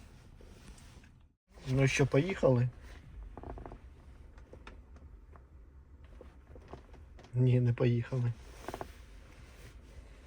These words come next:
Все ж таки поїхали. Так, Русановська набережна, подача чотириста вісімдесят, чотириста метрів. Так.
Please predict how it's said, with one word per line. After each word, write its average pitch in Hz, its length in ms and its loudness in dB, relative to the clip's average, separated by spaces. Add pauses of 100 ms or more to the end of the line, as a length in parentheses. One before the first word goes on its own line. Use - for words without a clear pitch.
(1000)
Все 160 100 -6
ж - 100 -6
таки 147 240 4
поїхали. 131 680 6 (340)
Так, 131 220 4
Русановська 139 680 6
набережна, 175 680 4 (600)
подача 127 1200 6
чотириста 127 920 2 (460)
вісімдесят, 131 1160 0
чотириста - 540 0
метрів. 165 440 0 (880)
Так. 120 400 4